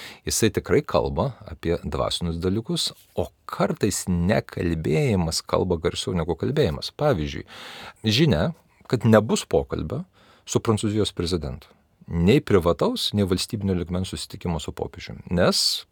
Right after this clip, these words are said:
Emmanuelis Macronas aktyviai palaiko aborto prilyginimui žmogaus teisę ir prastūmė šitą įstatymą. Taipogi aktyviai palaiko eutanaziją. Aš manau, kad audiencijos nedavimas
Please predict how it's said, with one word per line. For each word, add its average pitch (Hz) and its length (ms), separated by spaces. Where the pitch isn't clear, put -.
Emmanuelis 82 640
Macronas 151 480
aktyviai 92 480
palaiko 131 400
aborto 85 380
prilyginimui 80 800
žmogaus 76 400
teisę - 400
ir - 80
prastūmė 71 460
šitą - 180
įstatymą. - 480
Taipogi 110 460
aktyviai 90 320
palaiko 80 320
eutanaziją. 71 480
Aš - 340
manau, 107 340
kad 90 200
audiencijos 85 880
nedavimas 82 760